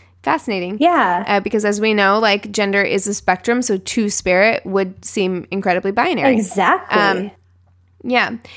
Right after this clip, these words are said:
Speaker 1: And also, Canada does not have reservations. We use the term reserves. Finally, to address one of your questions about how we return to our lives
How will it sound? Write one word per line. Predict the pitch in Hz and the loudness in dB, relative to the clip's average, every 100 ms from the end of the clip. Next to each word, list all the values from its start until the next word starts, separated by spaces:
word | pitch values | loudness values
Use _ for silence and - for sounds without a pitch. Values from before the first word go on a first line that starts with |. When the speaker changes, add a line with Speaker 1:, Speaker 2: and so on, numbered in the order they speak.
| - - - - | -20 -20 -8 -4
Speaker 1:
And | 240 247 | -2 2
also, | 233 269 - 240 214 | 2 2 2 2 2
Canada | - 233 233 262 240 | 0 0 0 2 0
does | 214 214 220 | 2 0 2
not | 240 | -2
have | 214 208 202 | 0 -2 0
reservations. | 196 202 196 190 190 185 165 - | 0 0 -4 -4 -4 -4 -4 -6
We | 208 | -6
use | 208 214 233 | -4 -4 -2
the | 254 | -4
term | 247 220 202 196 | -2 -2 0 0
reserves. | 196 196 175 147 185 - - - - | 0 2 2 0 -4 -8 -8 -20 -20
Finally, | - 233 233 277 294 330 | 0 0 2 -2 -2 -4
to | - | 0
address | 240 214 208 233 | -2 2 2 2
one | 240 226 | -2 -2
of | 233 | 0
your | 269 | -4
questions | - 208 - 202 202 196 | -2 -6 -4 -4 -4 -4
about | 202 190 - | 2 2 2
how | - 190 | -2 0
we | 220 | 0
return | 240 254 220 202 | -2 -2 -2 -6
to | 208 | 0
our | 226 226 | 2 4
lives | 190 180 185 | 4 2 0